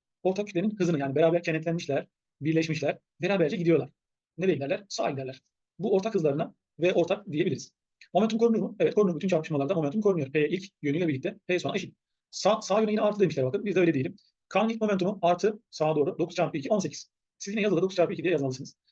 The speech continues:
Bunu da yönü, hızın yönü artı üç çarpı dört, artı üç çarpı dört demelisiniz. Ee, son momentum ikisi beraberce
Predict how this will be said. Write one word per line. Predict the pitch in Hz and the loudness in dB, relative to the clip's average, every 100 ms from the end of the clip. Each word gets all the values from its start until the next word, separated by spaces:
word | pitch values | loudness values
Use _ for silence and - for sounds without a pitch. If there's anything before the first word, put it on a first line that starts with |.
| _ | _
Bunu | 165 240 | -2 0
da | 165 | 2
yönü, | 156 165 175 | 2 0 0
hızın | 165 | 0
yönü | 156 147 | 0 0
artı | 131 190 190 | -2 -4 -6
üç | 185 | -4
çarpı | 147 135 | -2 -2
dört, | 214 - _ - | -6 -8 _ -6
artı | 156 135 190 190 | -2 -2 -4 -6
üç | 170 | -6
çarpı | 151 139 | -6 -2
dört | 139 - - _ _ _ - | -2 -4 -8 _ _ _ -6
demelisiniz. | 180 165 139 131 - _ _ _ _ - | -2 -2 -2 -6 -12 _ _ _ _ -12
Ee, | 135 131 135 | -10 -8 -6
son | - 220 | -2 2
momentum | 226 226 - 175 | 2 0 -6 -10
ikisi | 160 | -2
beraberce | 190 185 202 170 185 | 2 4 4 2 -2